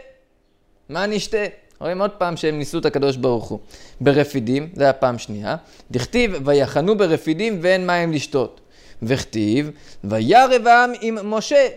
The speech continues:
עדיין ניסו את הקדוש ברוך הוא אם יכול לפרנס אותם. שניים במן,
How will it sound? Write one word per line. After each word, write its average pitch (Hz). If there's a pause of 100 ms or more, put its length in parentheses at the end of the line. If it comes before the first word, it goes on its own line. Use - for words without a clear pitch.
(260)
עדיין 214
ניסו 190
את 220
הקדוש 185
ברוך 170
הוא 180
אם 156
יכול 151 (380)
לפרנס 127
אותם. - (720)
שניים 202
במן, 135